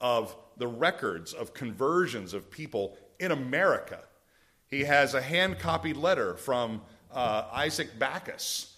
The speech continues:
uh, that was given to another minister very near him, and that would go on for several pages, so we won't go into that, but it's an amazing story to think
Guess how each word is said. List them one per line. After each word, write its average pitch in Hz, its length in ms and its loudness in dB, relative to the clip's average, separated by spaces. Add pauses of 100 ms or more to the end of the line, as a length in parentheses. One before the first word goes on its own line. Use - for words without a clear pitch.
(240)
uh, 104 300 -4
that 110 200 -4
was 110 180 -10
given 127 560 -4
to 139 160 -6
another 151 400 2
minister 107 520 -4
very 113 300 0
near 127 240 0
him, 107 260 -4 (420)
and 110 440 -2
that 131 160 2
would 110 140 -6
go 107 140 0
on 107 120 0
for 98 140 -4
several 95 320 -2
pages, 87 360 -6
so 110 120 -2
we 117 140 -2
won't 123 240 0
go 107 140 0
into 98 180 -2
that, 92 300 0
but 110 260 0
it's 110 200 -4
an 117 80 -4
amazing 127 400 0
story 117 380 -2
to 90 60 -10
think 120 320 -2